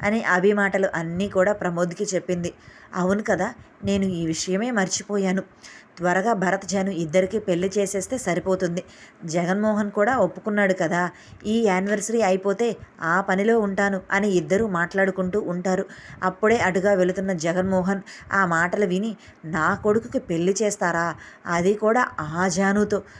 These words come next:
అని కసిగా పిడికిలి బిగిస్తూ తన ప్లాన్ని ఇంప్లిమెంట్ చేయటానికి కౌశల్ దగ్గరకు వెళ్ళిపోయాడు. ఆ ప్లాన్ తన జీవితాన్ని ఏ విధంగా మారుస్తుందో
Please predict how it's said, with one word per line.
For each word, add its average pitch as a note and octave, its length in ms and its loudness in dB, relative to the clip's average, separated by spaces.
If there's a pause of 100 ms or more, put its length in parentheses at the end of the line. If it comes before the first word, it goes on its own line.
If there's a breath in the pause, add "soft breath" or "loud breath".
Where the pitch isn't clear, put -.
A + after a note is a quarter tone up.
(140 loud breath)
అని G3+ 160 0
కసిగా G3 460 0
పిడికిలి G#3 440 2
బిగిస్తూ F#3 480 -2 (400 loud breath)
తన F#3+ 120 0
ప్లాన్ని G3 480 0
ఇంప్లిమెంట్ G3 560 -2
చేయటానికి F3 480 0
కౌశల్ F#3 480 0
దగ్గరకు F3 400 0
వెళ్ళిపోయాడు. D#3+ 760 0 (800 loud breath)
ఆ G#3+ 120 2
ప్లాన్ G3 360 0 (420 loud breath)
తన D#3 260 0
జీవితాన్ని G#3+ 540 0
ఏ G#3 160 4
విధంగా G#3+ 380 2
మారుస్తుందో G3+ 600 2